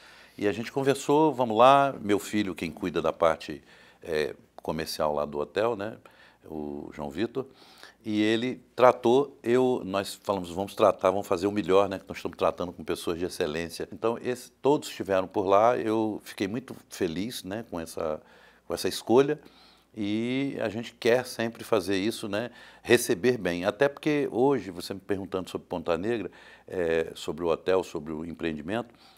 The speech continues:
é uma coisa interessante que nós temos o hotel e o restaurante, né, que é o nosso rooftop, mas o grande interessante é, é que o, a população de Natal, sobretudo no nossa, dessa nossa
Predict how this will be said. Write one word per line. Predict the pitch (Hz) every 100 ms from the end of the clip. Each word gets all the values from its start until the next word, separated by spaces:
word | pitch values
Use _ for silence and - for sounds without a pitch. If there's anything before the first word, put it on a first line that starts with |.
| - _
é | 104 101
uma | 110 117
coisa | 117 117 107
interessante | 101 98 87 110 120 -
que |
nós | 98 92 -
temos | 90 82 78
o |
hotel | 92 82 82 78 80
e | -
o | 113
restaurante, | 92 85 - 95 120 139 -
né, | 113
que | 113
é | 85
o | 78
nosso | 78 76 -
rooftop, | 82 - 104 117 - - - - - -
mas | - 107 107
o |
grande | 107 113 131 131
interessante | 120 113 92 - 101 90 - 90 - -
é, | 92 90 90 95
é |
que | 90 -
o, | 120 117 -
a | 76 92
população | - - 113 - 107
de | 104
Natal, | 95 85 - 90
sobretudo | - 92 92 120 101 -
no | 92
nossa, | 92 95 - 85 - - -
dessa | - 85 90
nossa | 85 92 87